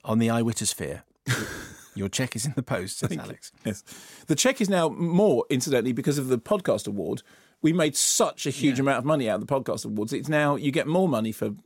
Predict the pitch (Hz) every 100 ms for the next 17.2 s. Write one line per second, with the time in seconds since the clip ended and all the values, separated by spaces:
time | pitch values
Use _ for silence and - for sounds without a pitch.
0 | - - 120 156 170 135 139 - 98 -
1 | 160 190 175 - 160 160 156 147 147 139
2 | 147 117 107 - - - 135 120 117 113
3 | - - 131 - 117 - - 123 117 160
4 | 165 135 131 120 117 110 135 - 90 82
5 | - 92 113 - _ _ 117 120 156 175
6 | - 107 107 113 113 - 117 117 113 -
7 | _ _ - 113 127 127 120 117 - 131
8 | 131 117 - 123 113 - - - 123 110
9 | 117 123 113 123 120 98 92 _ - 101
10 | 131 170 _ _ 131 117 80 - _ _
11 | - - - - - _ 185 165 143 170
12 | 208 226 196 175 160 123 196 165 123 127
13 | 165 160 147 143 - 123 101 98 123 139
14 | 160 147 135 123 143 190 - 139 135 127
15 | 156 135 127 120 - 113 113 123 113 113
16 | 107 113 113 127 123 127 139 143 - -
17 | 64